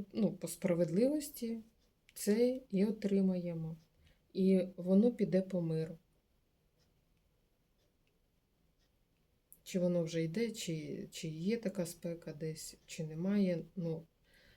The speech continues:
взагалі-то, <clears throat> з ким, е, альянси, то така спека і, і піде по всьому світу. Ну, так от. <laughs>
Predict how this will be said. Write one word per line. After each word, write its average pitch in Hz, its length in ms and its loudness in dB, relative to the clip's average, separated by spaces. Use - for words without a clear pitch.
взагалі-то, 175 880 4
<clears throat> 196 40 -2
з - 140 -4
ким, 190 420 6
е, 170 880 2
альянси, 226 920 2
то 175 140 0
така 185 360 -2
спека 190 520 0
і, - 180 -2
і - 300 -4
піде 185 320 4
по 185 140 -2
всьому 165 360 0
світу. 156 480 -8
Ну, 277 240 0
так 262 300 -2
от. 208 180 -8
<laughs> 196 80 -4